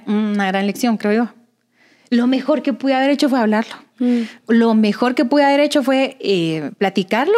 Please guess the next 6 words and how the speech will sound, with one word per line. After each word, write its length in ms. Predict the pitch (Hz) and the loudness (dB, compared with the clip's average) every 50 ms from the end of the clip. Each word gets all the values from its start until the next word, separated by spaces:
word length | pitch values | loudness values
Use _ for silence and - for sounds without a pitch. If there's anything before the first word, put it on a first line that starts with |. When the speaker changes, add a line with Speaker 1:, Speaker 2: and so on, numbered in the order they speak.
| 440 - | 0 0
Speaker 1:
porque 540 | 294 226 - - 214 196 190 185 175 - - _ _ _ _ _ _ _ | -2 -2 0 0 0 0 0 -2 -2 -6 -10 _ _ _ _ _ _ _
entendía 680 | 220 208 208 202 202 190 185 185 185 214 247 254 247 247 | 0 0 0 0 0 -2 -2 0 0 0 0 0 0 -4
qué 300 | - - 240 233 226 196 | -2 -2 0 0 0 0
grado 420 | 175 185 190 196 220 254 277 285 | -2 -2 0 0 0 0 0 0
lo 100 | 269 262 | 2 0
incomodaba 960 | 240 226 - 214 196 190 175 170 170 175 190 214 233 254 262 254 247 233 226 | 0 0 0 -2 -4 -2 -4 -4 -4 -2 -2 -2 0 0 0 0 -2 -4 -4